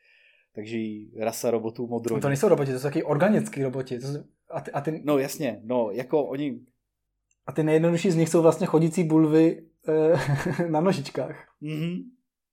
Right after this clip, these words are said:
Speaker 1: Ano, ano, ano, ano. Ale, eh, celá ta kampaň vlastně sp-, spočívá v tom, proč velký pochod modronů, který je mimochodem i v páté edici taky zmíněný,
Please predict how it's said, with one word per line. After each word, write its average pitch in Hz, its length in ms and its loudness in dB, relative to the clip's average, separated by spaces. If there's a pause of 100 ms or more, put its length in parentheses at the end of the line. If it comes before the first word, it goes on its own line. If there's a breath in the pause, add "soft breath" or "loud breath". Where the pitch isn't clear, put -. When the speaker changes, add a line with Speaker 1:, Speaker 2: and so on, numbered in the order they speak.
(360)
Speaker 1:
Ano, 147 300 -8 (160)
ano, 139 280 -6
ano, 139 260 -10
ano. 131 260 -8 (420 soft breath)
Ale, 127 760 -2 (540 soft breath)
eh, 131 800 -8
celá 156 220 -4
ta 180 100 -4
kampaň 170 320 -4
vlastně 170 320 -6
sp-, - 120 -20 (120)
spočívá 170 500 -6
v - 80 -18
tom, 160 320 -6
proč 151 300 -10
velký 143 320 -6
pochod 180 300 -12
modronů, 127 400 -6
který 139 260 -2
je 147 100 2
mimochodem 151 460 -4
i 139 60 -16
v - 80 -18
páté 123 260 -6
edici 127 240 -4
taky - 220 -12
zmíněný, 104 440 -12